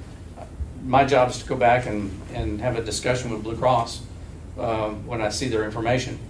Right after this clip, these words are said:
Um, and it, you, you'll notice a couple things. I'm gonna go back and forth real quick here. It's on your slide, but if you look at the stop loss, it's four, five hundred ninety-five thousand dollars this period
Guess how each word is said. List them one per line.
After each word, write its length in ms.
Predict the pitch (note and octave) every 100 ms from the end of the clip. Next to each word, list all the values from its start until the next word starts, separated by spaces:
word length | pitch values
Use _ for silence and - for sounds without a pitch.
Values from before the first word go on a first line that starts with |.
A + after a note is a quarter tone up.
| - - - - -
Um, 480 | C3 B2+ A#2 A#2 A2+ - - - - -
and 160 | D3+ C#3+ C3
it, 80 | - - - - - - -
you, 180 | C#3+ D3
you'll 220 | C#3+ D3
notice 300 | E3+ F#3 -
a 60 | B2
couple 280 | F3 F3+ -
things. 420 | A2+ G#2+ A2+ -
I'm 140 | C#3 C3+
gonna 120 | B2+
go 140 | B2+
back 240 | B2+ B2 B2
and 80 | A#2+
forth 300 | C3+ A#2+ A#2
real 140 | B2
quick 280 | - C3+ C3
here. 300 | - A2 A2+
It's 160 | A#2 A#2+
on 120 | B2+
your 200 | A2+ G#2 - - -
slide, 520 | - D3 D#3 C3 A#2
but 100 | B2
if 100 | A#2+ E3
you 60 |
look 100 | G#3
at 60 | -
the 60 | A2+
stop 340 | - - C3+
loss, 440 | C#3+ D3 E3+ - - - - - - - -
it's 180 | A#2+
four, 400 | - E3 E3 D#3
five 220 | D#3+ E3 E3
hundred 220 | D3+ B2
ninety-five 520 | C3+ C#3 C3+ C3+ C3
thousand 300 | C#3+ C3+ B2
dollars 360 | B2 B2 C3+ C3
this 140 | C3
period 540 | - C#3+ C#3 C#3 C#3+